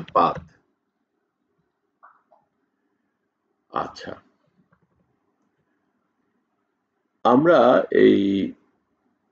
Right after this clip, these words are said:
ডিরেক্টরির মধ্যে থেকে ফাইলগুলির name নিয়ে এসে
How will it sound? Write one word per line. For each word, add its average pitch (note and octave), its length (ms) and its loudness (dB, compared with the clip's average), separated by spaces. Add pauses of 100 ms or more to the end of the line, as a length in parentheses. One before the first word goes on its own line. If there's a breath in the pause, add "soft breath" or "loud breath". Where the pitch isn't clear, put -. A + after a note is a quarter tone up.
(280)
ডিরেক্টরির B2+ 540 2
মধ্যে B2+ 560 0 (220)
থেকে D3 360 0
ফাইলগুলির A2 600 -2
name A2 380 2
নিয়ে G#2+ 180 4
এসে F#3 400 0